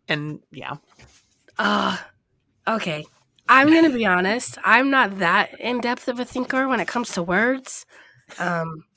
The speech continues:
Speaker 2: I only have, like, seven in my vocabulary. So, <laughs> and I'm, like, cracked out on NyQuil right now. So I got about twenty minutes, so I'm gonna fall asleep. Just kidding. I'm totally kidding.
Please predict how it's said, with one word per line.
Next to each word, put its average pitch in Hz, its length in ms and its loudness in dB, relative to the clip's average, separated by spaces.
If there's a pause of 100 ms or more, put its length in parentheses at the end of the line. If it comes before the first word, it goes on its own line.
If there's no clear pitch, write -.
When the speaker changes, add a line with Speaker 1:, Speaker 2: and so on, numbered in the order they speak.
Speaker 2:
I 202 140 2
only 226 180 -2
have, 226 240 2
like, 175 200 0
seven 202 400 -4
in 214 60 -6
my 202 120 -4
vocabulary. 240 840 -8 (360)
So, 208 560 -4 (280)
<laughs> - 520 -6
and - 1500 4
I'm, 269 260 4
like, 220 280 0 (140)
cracked 220 360 2
out 214 160 0
on 196 140 -2
NyQuil 190 400 -4
right 214 160 -2
now. 220 300 -2
So 185 460 -4 (380)
I 240 80 2
got 240 140 4
about 202 260 2
twenty 196 360 -6
minutes, 202 300 -4
so 226 60 -2
I'm 208 80 -4
gonna 196 140 -4
fall 180 200 -4
asleep. 185 400 -4 (540)
Just - 140 -10
kidding. - 200 -10 (380)
I'm 190 200 -2
totally 185 220 -6
kidding. - 220 -10